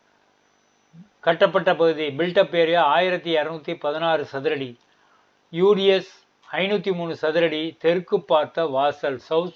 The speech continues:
ஃபேசிங். அபார்ட்மெண்ட் பேர் வந்து ஸ்ரீ பத்மம் குடியிருப்புகள்.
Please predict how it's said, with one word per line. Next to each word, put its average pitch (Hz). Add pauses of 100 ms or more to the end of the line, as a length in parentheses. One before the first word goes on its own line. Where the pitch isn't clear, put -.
ஃபேசிங். 131 (2750)
அபார்ட்மெண்ட் 196
பேர் 190
வந்து 180
ஸ்ரீ 180
பத்மம் 160
குடியிருப்புகள். 139